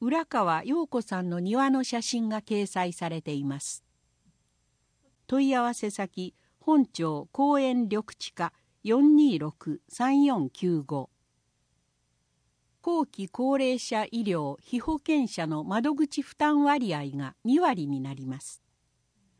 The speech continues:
詳しくは国のコールセンターへ問い合わせを。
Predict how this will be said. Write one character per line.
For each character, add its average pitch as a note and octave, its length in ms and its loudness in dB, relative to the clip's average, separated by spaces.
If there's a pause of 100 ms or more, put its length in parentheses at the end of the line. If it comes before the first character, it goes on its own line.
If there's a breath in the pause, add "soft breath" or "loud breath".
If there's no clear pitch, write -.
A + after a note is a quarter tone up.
(680)
詳 D#4+ 240 -2
し - 160 -12
く F3+ 140 -6
は D#3+ 220 -4 (120)
国 D4 260 6
の C#4+ 160 4
コ D#4 240 0
ー D#4+ 40 2
ル D#4+ 120 -2
セ D#4+ 160 -2
ン B3+ 100 0
タ D#3 200 -4
ー C#3+ 140 -4
へ C#3+ 40 -8
問 G3 240 -4
い F#3+ 80 -2
合 F3 60 -4
わ E3 140 -6
せ D3+ 200 -10
を。 C3+ 140 -12